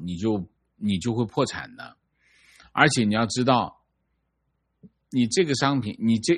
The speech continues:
你这个商品，你只能卖到美国去。为啥？我举个例子，你把梳子在中国卖十块钱，在美国大概是卖十，十美金，理解吗？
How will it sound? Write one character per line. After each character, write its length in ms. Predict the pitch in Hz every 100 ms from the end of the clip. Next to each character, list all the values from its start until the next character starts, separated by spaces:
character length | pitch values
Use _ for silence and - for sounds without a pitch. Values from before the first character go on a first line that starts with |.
| -
你 200 | 127 113
这 180 | 98 196
个 100 | 143
商 280 | 113 131 139
品， 260 | - 80 - _ _ -
你 100 | 147
只 200 | 143 92
能 160 | 85
卖 160 | 120 131
到 100 | 107
美 200 | 85 -
国 200 | - -
去。 300 | - - - _ _ _ _ -
为 120 | 147
啥？ 240 | - 92 - - _ _ _ _ _ _ _ _ _
我 160 | - 151
举 240 | - 92
个 80 | 85
例 200 | 113 147
子， 240 | 85 - - _ _
你 200 | 107 123
把 200 | 139 78
梳 320 | - - 135
子 260 | 131 - - _ _ _ _ _
在 140 | - 139
中 180 | 123 147
国 100 | 131
卖 180 | 135 117
十 160 | -
块 160 | 104 113
钱， 260 | 90 69 _ _ _ _ _ _ _ _ _ _ _
在 140 | 175
美 160 | 147 101
国 160 | 90 117
大 160 | 139
概 120 | 117 110
是 100 | 117
卖 340 | 117 95 - _ _ _ _ _ _ _ _ _ _
十， 280 | - - 139 131 131
十 240 | - -
美 160 | 139 92
金， 360 | 80 107 113 139 _ _ _
理 140 | 208
解 120 | 190 95
吗？ 180 | 71